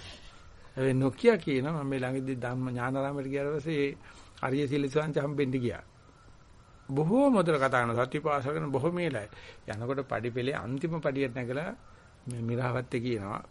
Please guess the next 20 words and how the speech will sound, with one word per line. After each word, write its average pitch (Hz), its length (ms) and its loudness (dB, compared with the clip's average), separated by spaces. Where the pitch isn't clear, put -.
කියනවලු 131 580 -8
ධම්ම 151 380 -10
ජීවිත 190 420 -8
ඉන්දිය 262 380 -4
සංවරේ 113 400 -2
නෑ 92 180 -12
කියනවා. 104 300 -10
<laughs> - 20 -
දාන 139 260 4
සාරජි 196 340 6
මෙහෙම 196 240 4
හම්බ 202 200 2
වෙනවා. 208 260 6
කවදාවත් 180 600 2
මොන 214 160 0
දේ 214 160 2
බලන්නේ 233 280 0
නෑ. 294 100 -6
කවදාවත් 220 600 2
නෑ. 87 200 -6